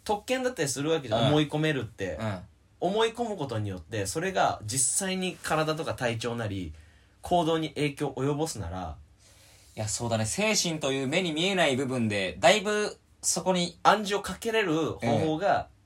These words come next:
Speaker 2: え。
Speaker 1: 別にその、自分を不幸にするもの以外ではそれが起こせるなら、
Speaker 2: <laughs> そうだな。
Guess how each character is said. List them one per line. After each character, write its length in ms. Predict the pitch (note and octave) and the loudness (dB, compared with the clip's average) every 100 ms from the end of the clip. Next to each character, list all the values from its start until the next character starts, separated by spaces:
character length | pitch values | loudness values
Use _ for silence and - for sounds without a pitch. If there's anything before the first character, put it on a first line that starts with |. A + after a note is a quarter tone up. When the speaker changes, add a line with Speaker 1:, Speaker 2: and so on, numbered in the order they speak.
| - | -10
Speaker 2:
え。 40 | |
Speaker 1:
別 120 | B2+ B2+ | -6 -4
に 80 | |
そ 100 | A#2+ | -4
の、 240 | A2+ G2+ G2+ - _ | -4 -6 -8 -16 _
自 100 | A#2+ | -4
分 100 | D3 | -2
を 40 | |
不 100 | C#3 | -2
幸 160 | - G3+ | -2 -2
に 100 | C#3+ | 0
す 140 | - | -2
る 300 | A#2+ A2+ A2 - - G#2+ - _ - _ - - - | -4 -4 -6 -10 -18 -18 -18 _ -20 _ -18 -6 0
も 120 | - | 2
の 140 | D3+ | 2
以 180 | D#3 A#3 | 2 2
外 180 | G#3+ B2+ | 4 4
で 80 | G#2+ | 0
は 60 | |
そ 140 | G2+ D3 | -4 -4
れ 60 | |
が 120 | D3 C3+ | -4 -4
起 100 | D3+ | -2
こ 120 | C#4+ | -2
せ 160 | F4 C#4 | 0 0
る 100 | D#3 | 0
な 120 | G2 | 2
ら、 180 | G2 F#2 D#2 | 4 4 0
Speaker 2:
<laughs> 120 | - | -6
そ 240 | - C3 A2+ | -6 -2 0
う 40 | |
だ 100 | G2 | 2
な。 460 | G#2+ B2+ C#3 C3+ | 4 6 6 4